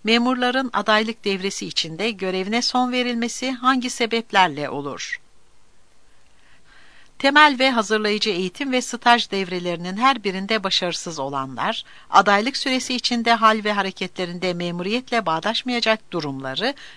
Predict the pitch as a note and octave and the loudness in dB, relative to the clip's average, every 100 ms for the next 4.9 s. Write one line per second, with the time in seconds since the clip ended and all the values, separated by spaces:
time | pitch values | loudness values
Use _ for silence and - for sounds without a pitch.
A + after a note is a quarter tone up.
0 | - C4 A#3 B3 B3+ B3+ C4 B3 A#3+ A#3+ | 0 2 4 4 4 2 2 4 4 4
1 | - A#3 A3 - A3+ B3+ A3 G3 - E3+ | 0 -6 -6 -2 -2 -2 -4 -6 -6 -8
2 | C#3+ C3 C#3 C3+ C#3 B2 - - - - | -8 -6 -6 -6 -6 -6 -6 -8 -10 -20
3 | - - - - - - - - - - | -20 -20 -20 -20 -20 -20 -20 -20 -20 0
4 | G#3+ A3+ B3 C4 E3 B2+ - - | 2 2 -2 -4 -4 -8 -8 -8